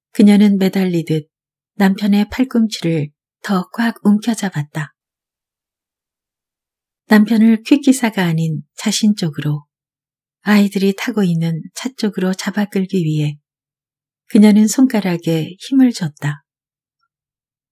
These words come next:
마지못한 듯 돌아서는 남편의 머리에 대고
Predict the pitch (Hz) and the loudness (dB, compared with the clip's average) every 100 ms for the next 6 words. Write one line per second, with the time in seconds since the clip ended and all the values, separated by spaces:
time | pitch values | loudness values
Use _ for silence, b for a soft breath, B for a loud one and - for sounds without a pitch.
0 | _ _ _ _ _ _ 202 202 220 214 | _ _ _ _ _ _ 2 2 4 0
1 | 214 214 196 190 190 - 190 185 202 175 | 2 0 2 0 -2 -4 -2 -2 -2 -2
2 | 175 175 190 - 190 185 175 165 165 151 | 0 0 -2 -2 -2 0 0 -2 -4 -4
3 | 151 147 165 | -6 -6 -8